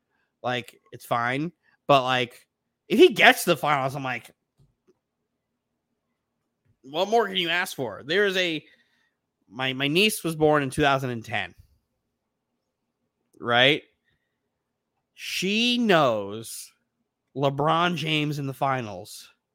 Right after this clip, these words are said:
every fucking year of her life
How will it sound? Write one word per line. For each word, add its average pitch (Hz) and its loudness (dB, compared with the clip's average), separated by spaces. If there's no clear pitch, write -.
every 131 -6
fucking 120 -10
year 107 -4
of 104 -6
her 110 -10
life - -14